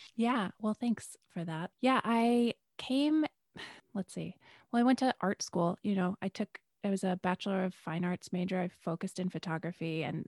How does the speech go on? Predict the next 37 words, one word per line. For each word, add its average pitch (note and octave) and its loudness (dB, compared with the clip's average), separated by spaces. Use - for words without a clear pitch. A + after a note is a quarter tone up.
the F#3 0
outdoors E3+ -2
and E3 -4
landscapes E3 -4
were D#3 -4
always E3+ -2
something E3+ -6
that E3+ -4
I E3+ -6
was E3+ -6
really F3+ 2
drawn E3+ 2
to F#3+ 0
and F3 2
really E3 0
enjoyed D#3 -2
photographing. E3+ 0
But G3 6
then G3+ 6
I G3 4
got F#3+ 4
out F#3 2
of F3+ -2
school F3+ 4
and, E3+ 4
you G3+ 4
know, E3+ 2
soon F#3+ 4
moved F3+ 4
to F#3 -2
New F3+ 6
York E3+ 0
City F3 2
and E3 0
started F3+ -2
working E3+ -4
inside, G3 2